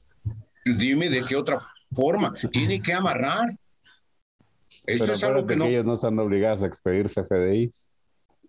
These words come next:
Speaker 2: Eh, por donativos, ¿no? No, no, y no
Speaker 1: No.
Speaker 2: reciben donativos, ni
Speaker 1: Pues
Speaker 2: cuentan
Speaker 1: no,
Speaker 2: con
Speaker 1: porque
Speaker 2: autorización para recibir donativos.
Speaker 1: Exacto,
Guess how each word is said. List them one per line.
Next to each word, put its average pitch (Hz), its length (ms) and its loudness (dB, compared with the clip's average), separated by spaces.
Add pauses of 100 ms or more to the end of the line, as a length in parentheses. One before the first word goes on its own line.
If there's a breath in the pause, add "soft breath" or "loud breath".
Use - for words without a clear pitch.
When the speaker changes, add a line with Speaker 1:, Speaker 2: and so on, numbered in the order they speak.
(320)
Speaker 2:
Eh, 123 440 0 (440)
por 127 180 2
donativos, 147 760 0
¿no? 123 340 0 (200)
No, 151 220 0
no, 156 320 2
y 147 100 2
no 143 120 4
Speaker 1:
No. 151 60 2
Speaker 2:
reciben 147 420 2
donativos, 123 540 2 (220 loud breath)
ni 131 120 4
Speaker 1:
Pues 135 100 2
Speaker 2:
cuentan 151 240 0
Speaker 1:
no, 190 80 2
Speaker 2:
con 220 100 0
Speaker 1:
porque 156 240 2
Speaker 2:
autorización 120 540 0
para 120 200 0
recibir 107 400 2
donativos. 113 520 2
Speaker 1:
Exacto, 123 640 0